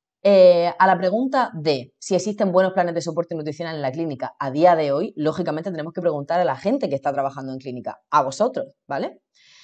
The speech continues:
Entonces, ¿consideras que todos los pacientes hospitalizados requieren un plan de soporte nutricional individualizado?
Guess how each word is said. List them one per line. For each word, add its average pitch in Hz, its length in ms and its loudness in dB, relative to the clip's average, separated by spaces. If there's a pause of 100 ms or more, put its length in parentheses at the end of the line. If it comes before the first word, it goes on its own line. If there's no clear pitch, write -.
(160)
Entonces, 202 280 -4
¿consideras 208 440 -2
que 240 100 -6
todos 214 180 -2
los 202 120 -4
pacientes 190 340 -4
hospitalizados 160 720 -2
requieren 165 500 0
un 165 80 -6
plan 160 220 -4
de 156 60 -8
soporte 156 360 -6
nutricional 147 600 -8
individualizado? 156 1000 -4